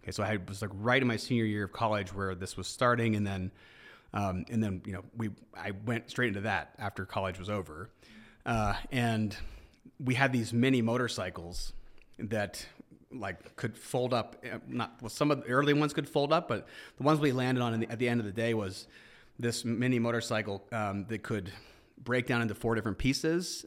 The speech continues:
and each piece would go into a bag and then would go into the trunk of the car. So the idea is a, a dri-, a driver could drive out to you on the motorcycle, put it in your car, drive you home, take it out, put it back together, and go to the next customer.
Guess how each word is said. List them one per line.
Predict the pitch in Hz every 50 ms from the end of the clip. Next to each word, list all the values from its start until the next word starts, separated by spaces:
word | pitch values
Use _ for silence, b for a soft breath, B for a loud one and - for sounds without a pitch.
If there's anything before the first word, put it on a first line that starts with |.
| - - -
and | 110
each | 120 117 120
piece | - 127 117 120
would | 110 101
go | 117 113 110 110
into | 113 107 - - 113 110 107 104 104 - -
a | 117 110
bag | - 104 101 107 117 131 143 156
and | 131 104
then | 98
would | 95 90
go | 110 110
into | 107 101
the | 92 -
trunk | 120 104
of | 104
the | 98
car. | 87 - 110 95 71 62 - B B B B B B
So | -
the | 123 123
idea | 127 123
is | 113 120
a, | 117 - -
a | 113 107
dri-, | 101 - - 131 135 -
a | 107
driver | 104 - 139 135 151 143 135
could | 120 131 123
drive | 107 113 113 107 110 107
out | 113 110 107
to | - 123
you | 113
on | 101
the | 101
motorcycle, | 110 123 120 - - 101 90 87 - 98 101 120 - B B B B B B B B B
put | - 147
it | 147 143
in | 131 127
your | 120 110 95
car, | - 104 95 95 101 110 123 127 - - - _ _ -
drive | - 107 113 117
you | 117
home, | 104 113 98 95 107 117
take | 120 - 123 120
it | 113 104
out, | 98 95 95 101 -
put | - 120 113
it | 104
back | 110 107 -
together, | 107 87 98 95 92 98 107 110 - B B B B B B B
and | 110 113 104 101 98 98 95 -
go | 113 107
to | 98
the | 95 95
next | 98 92 90 - -
customer. | - 90 - - - - - - -